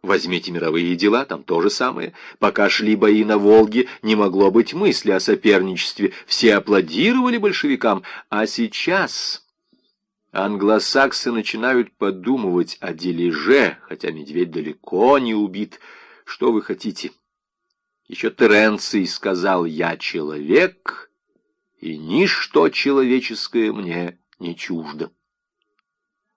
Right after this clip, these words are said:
Лежан вдруг почувствовал, до чего он устал. Зачем он разговаривает с этим человеком? Ведь в каждом слове Шатле чувствуется ненависть. И Лежан резко сказал:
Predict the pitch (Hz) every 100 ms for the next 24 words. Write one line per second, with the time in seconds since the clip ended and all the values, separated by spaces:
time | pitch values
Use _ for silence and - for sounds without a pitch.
0 | _ _ _ _ _ _ _ _ _ _
1 | _ _ - 95 110 139 185 123 101 101
2 | - 95 110 95 101 92 92 - 101 147
3 | 180 160 151 - 113 107 101 80 - _
4 | _ _ _ _ _ 90 85 - 143 165
5 | 156 147 131 127 131 139 101 85 85 90
6 | 90 80 - 82 82 82 - - _ _
7 | _ _ _ - 80 - 135 170 175 156
8 | 156 - 135 147 131 127 113 - 101 104
9 | 101 - 98 - 92 90 - 92 92 95
10 | 90 82 - - - _ _ _ _ _
11 | _ _ _ 110 110 90 139 131 98 117
12 | - - 98 87 85